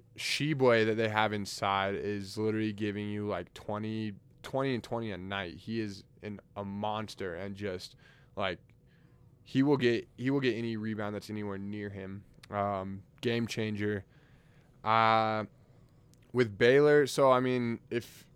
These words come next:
I, them having the same odds as Baylor to me is, is crazy, 'cause Baylor has been without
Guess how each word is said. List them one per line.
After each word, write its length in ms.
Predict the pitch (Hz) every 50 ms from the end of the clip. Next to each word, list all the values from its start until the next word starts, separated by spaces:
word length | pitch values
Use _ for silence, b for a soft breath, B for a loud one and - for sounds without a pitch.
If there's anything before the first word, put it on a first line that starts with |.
| _ _ _ _ - 113 113
I, 180 | 113 120 117 104
them 280 | 110 120 147 190 220
having 360 | 196 185 180 165 143 123 117
the 80 | 107 104
same 300 | - - 123 117 107 104
odds 260 | 101 101 101 98 92
as 80 | 92 90
Baylor 380 | 92 - 104 104 104 101 98
to 160 | 95 - - 98
me 260 | 98 98 95 95 95
is, 460 | 85 73 92 92 87 92 - - - _ _ -
is 400 | 110 98 98 92 101 - - - _ _ _ _ _ _ -
crazy, 520 | - - - 127 127 123 113 101 98 101 95
'cause 200 | - 110 98 92
Baylor 460 | - - 107 107 113 117 117 117 117
has 160 | 113 110 101
been 220 | 95 107 107 107 107
without 440 | 107 - - 104 104 104 101 98